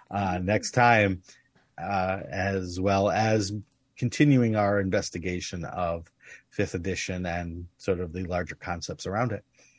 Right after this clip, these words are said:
And with that, uh, thank you, Teos, for sharing your,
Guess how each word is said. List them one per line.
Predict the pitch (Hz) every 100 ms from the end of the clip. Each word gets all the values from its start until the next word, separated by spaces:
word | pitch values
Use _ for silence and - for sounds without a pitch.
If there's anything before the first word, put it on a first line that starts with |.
| - - - _ -
And | 117 110
with | 113
that, | 151 - 120
uh, | 107 101
thank | - 110 104 127
you, | 110 113 -
Teos, | 107 104 131 -
for | - 107 98
sharing | - 110 104 101
your, | 98 98 95 92